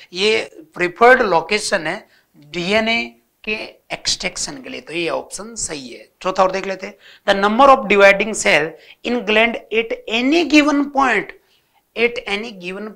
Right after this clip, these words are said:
point of time is always high, नहीं, ये गलत हो गया। आप लोग देखो कि जब प्यूबर्टी होती है तब तक ये काफी एक्टिव होती है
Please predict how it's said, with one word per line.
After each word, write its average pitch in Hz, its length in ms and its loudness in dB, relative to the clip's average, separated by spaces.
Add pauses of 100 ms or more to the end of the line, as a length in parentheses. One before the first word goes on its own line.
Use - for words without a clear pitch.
point 180 260 -6
of 220 160 -14 (120)
time 196 180 -12 (140)
is 185 120 -20 (120)
always 220 520 -10
high, 233 240 -6
नहीं, 160 300 -10 (400)
ये 151 120 -12
गलत 160 240 -8
हो - 80 -12
गया। - 200 -18 (160)
आप 165 160 -6
लोग 185 140 -12
देखो 180 200 -16 (380)
कि 220 60 -12
जब 208 260 -4 (1040)
प्यूबर्टी 262 480 8
होती 156 320 -4
है 160 60 -14 (160)
तब 262 260 -8
तक 254 580 -4
ये 190 140 -8
काफी 196 340 -6
एक्टिव - 320 -6
होती - 300 -20
है - 180 -20